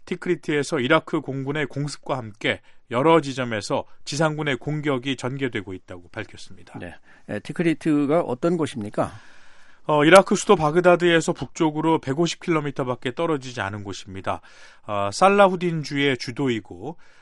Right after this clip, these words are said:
Speaker 1: 어, 특히 사담 후세인 전 이라크 대통령의 고향으로,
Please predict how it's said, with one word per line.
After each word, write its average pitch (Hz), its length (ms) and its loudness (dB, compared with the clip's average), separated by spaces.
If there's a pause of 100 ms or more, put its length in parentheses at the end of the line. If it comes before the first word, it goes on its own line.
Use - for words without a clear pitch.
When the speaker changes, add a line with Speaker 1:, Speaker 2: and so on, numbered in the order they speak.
(120)
Speaker 1:
어, 120 280 0
특히 175 220 0
사담 196 300 6
후세인 180 340 0
전 160 120 0
이라크 143 320 2
대통령의 135 580 -2
고향으로, 127 580 -4